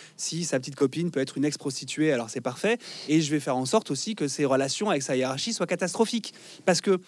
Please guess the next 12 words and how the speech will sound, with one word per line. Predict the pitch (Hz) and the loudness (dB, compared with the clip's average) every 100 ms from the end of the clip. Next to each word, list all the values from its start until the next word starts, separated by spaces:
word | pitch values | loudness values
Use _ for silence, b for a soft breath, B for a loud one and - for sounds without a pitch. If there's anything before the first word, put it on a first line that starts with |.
| b b - | b b 2
je | 156 | 6
n'arrive | 208 180 160 | 6 6 4
pas | 165 | 2
à | 147 | 4
concevoir | 151 131 139 175 233 | 0 -2 -2 2 0
qu'un | - 170 175 | 2 4 8
homme | 185 156 131 b b | 8 6 0 b b
dont | 151 190 | 8 10
le | 180 | 10
métier | 180 180 196 190 185 b b | 8 4 0 0 0 b b
est | 156 | 0
d'aller | 160 175 180 180 160 | 6 8 10 8 6